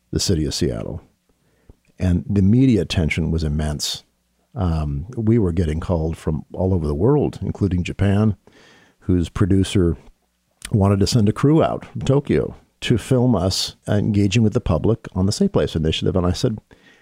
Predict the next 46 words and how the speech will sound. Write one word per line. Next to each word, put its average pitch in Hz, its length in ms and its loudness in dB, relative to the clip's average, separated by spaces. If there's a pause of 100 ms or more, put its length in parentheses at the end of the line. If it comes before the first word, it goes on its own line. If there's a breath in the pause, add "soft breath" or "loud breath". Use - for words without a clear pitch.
(240 soft breath)
to - 80 0
the - 100 0
producer, 120 400 2
I 101 40 2
said, 110 180 0
"Why 127 240 2
on 123 140 0
earth 120 480 0 (400)
would 113 140 0
you 107 80 4
be 101 100 2
sending 107 500 2
a 95 140 0
film 120 300 0
crew 95 320 0
out 90 180 -2
all - 140 0
the 120 60 0
way 110 120 2
from 85 160 -2
Tokyo 80 580 -2 (140)
at - 120 -6
that - 160 -2
kind 117 180 0
of 85 60 -2
expense, 110 560 -2 (520 loud breath)
especially 135 560 0
to 101 80 0
talk 98 260 0
about 85 240 0
a - 60 -2
program 92 400 2
like 120 160 0
this?" - 380 0 (420 soft breath)
And 120 220 0
she 147 500 2
very 139 600 2 (420)
distinctly 123 540 2
told 123 240 0
me, 113 100 4
she 107 160 -2
goes, 110 220 2
"You 131 40 2
know, 110 180 2
this 135 200 0
is 139 240 -2